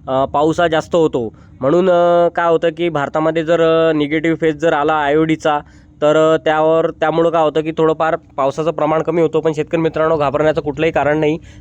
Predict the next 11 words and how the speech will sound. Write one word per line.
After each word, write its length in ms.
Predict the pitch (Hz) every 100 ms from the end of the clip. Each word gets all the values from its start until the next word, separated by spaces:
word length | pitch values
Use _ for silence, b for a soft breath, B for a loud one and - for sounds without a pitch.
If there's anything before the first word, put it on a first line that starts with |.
| -
सध्या 260 | 131 139 151
आयओडी 260 | 147 156
न्यूट्रल 400 | 160 151 151 165
आहे 140 | 156 160
आणि 220 | 147 156
तो 100 | 165
जवळपास, 500 | 147 147 151 165 -
अ, 140 | 160 160
सप्टेंबर 440 | 139 - 160 165
नंतर 340 | 151 151 160
तो 260 | 160 165 175